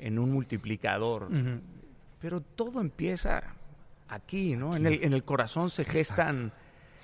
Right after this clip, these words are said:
Speaker 1: aquí caben dragones, acantilados, aquí. La Biblia dice, "Sobre toda cosa, cuida tu corazón porque
Speaker 2: Ujú.
Speaker 1: de él emana la vida".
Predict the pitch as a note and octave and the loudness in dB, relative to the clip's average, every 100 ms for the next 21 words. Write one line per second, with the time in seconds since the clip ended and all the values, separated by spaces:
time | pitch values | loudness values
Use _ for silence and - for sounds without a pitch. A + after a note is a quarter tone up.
0 | - - - - D3+ F#3 F3+ F3+ C#3 A2 | -20 -8 -4 0 2 4 6 6 6 6
1 | A#2 C#3+ D#3+ D#3 C#3 - A#2 A2 A2+ A2 | 6 6 4 2 0 0 0 2 4 4
2 | B2 D3 D3+ D3+ D3 C#3 - - - - | 4 4 2 0 -4 -10 -14 -12 -12 -8
3 | B3 C4+ C#3+ - - - - - - - | -6 -6 -6 -12 -20 -20 -20 -20 -20 -20
4 | - - - - - D#4+ C#4+ C#4 D4+ - | -20 -20 -20 -20 -20 -18 -14 -2 -2 -2
5 | - G3+ - - - - F3+ F#3+ F3 D3 | -8 -8 -12 -12 -2 4 6 8 6 6
6 | D3+ D3+ C3+ B2+ B2 A#2+ - E3+ F3 - | 2 0 -2 -2 -2 -2 2 2 2 -2
7 | - E3 D#3 D#3 D3+ B2+ - - - - | -2 0 0 -2 -4 -6 -10 -16 -18 -18
8 | - - - C#3+ D#3+ D3+ C#3 C3 A2 - | -18 -16 2 6 6 4 0 -4 -2 -2
9 | D3 D3 A#2+ A#2+ A#2 C3 B2 A#2 A#2+ A#2 | 0 2 2 2 2 2 0 0 0 0
10 | G2 F2+ E2+ E2 | -2 -2 -4 -6